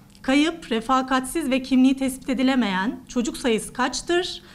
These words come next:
ve kayıp çocuklar nerededir? Yüz otuz yedi kimliksiz bebeğin durumu ne olacaktır? Aile ve Sosyal Hizmetler Bakanlığı konuyla ilgili hangi çalışmaları yürütmektedir? Değerli halkımız,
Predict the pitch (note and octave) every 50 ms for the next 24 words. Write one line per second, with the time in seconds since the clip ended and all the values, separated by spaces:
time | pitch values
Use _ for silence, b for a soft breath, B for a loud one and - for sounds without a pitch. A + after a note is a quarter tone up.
0 | B B B G#3 B3+ C4+ C4 B3+ D4 E4+ E4+ - - B3+ G3 A#3+ - B3+ C#4+ D#4
1 | E4+ F4 E4+ - C4 B3+ B3 A3+ F3 F3+ E3 - F3+ - - - - - - B
2 | B B B B B B B B B B B B B - - - - A3 B3 A#3+
3 | D#4 D4+ D4+ - E4 C#4+ C#4+ C#4+ D4+ B3+ F4+ F4 - C#4 C#4 C#4 C4+ C#4 - E4+
4 | D#4 C4 C#4 C#4 A3 C4+ C4 C4 C4 B3 G#3+ B3 A#3+ B3 C4 C#4+ D#4 D4 C#4 B3+
5 | A#3 G3+ F#3 F3 F#3 F3 E3+ F3 - - A#3 D4 E4+ E4+ - - - - A3 A3+
6 | A#3 C4 C4+ E4 E4+ D4+ B3 B3+ B3+ B3+ A#3 A#3 - - C4+ B3+ B3 A#3+ A#3+ A#3+
7 | A#3+ B3+ B3+ C#4 C#4 B3+ B3 A3+ - - G#3+ G3+ G3+ G3 G3 G3 - A3 A3 B3+
8 | C#4 C#4 C4 B3 G#3+ F3+ G3 F3+ F3 G#3 C#4 D#4 D#4 - - - - - - -
9 | - - - - - - - B3 C4+ D4+ C4+ B3+ - B3+ A3 G3+ G#3 - - G#3+
10 | G#3+ A3+ C4 C4 A#3 A3 - - A#3 G#3 F#3+ G3 - G3 F3 F3 D#3+ - - -
11 | - - B B B B B B B B B B B - A#3+ C4 C4+ C#4+ D4+ D#4
12 | C#4 A#3 G3+ - - G3 E3+ E3+ F3 - - -